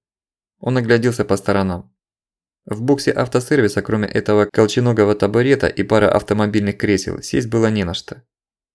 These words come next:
Он протёр ладонью полированный бок Ауди и присел на край капота, пристроив ногу на бампере. Хотелось курить. Он помял в руках пачку и сунул в карман.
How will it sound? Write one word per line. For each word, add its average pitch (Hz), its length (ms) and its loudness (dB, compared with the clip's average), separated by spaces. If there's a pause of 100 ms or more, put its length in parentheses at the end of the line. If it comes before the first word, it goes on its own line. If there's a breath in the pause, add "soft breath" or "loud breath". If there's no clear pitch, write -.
(220)
Он 127 160 -4
протёр 113 300 0
ладонью 104 400 0
полированный 101 500 2
бок 101 320 -2
Ауди 107 540 2
и 135 100 -2
присел 120 380 0
на 104 100 -2
край 104 220 2
капота, - 560 -4 (120)
пристроив 104 460 2
ногу 107 240 0
на 95 140 0
бампере. 85 500 -4 (1040)
Хотелось 143 420 -2
курить. 107 480 -2 (220)
Он 117 160 -4
помял 131 240 0
в 117 60 2
руках 113 280 0
пачку 107 280 -2
и - 120 -4
сунул 107 280 -4
в - 80 -12
карман. 196 500 -2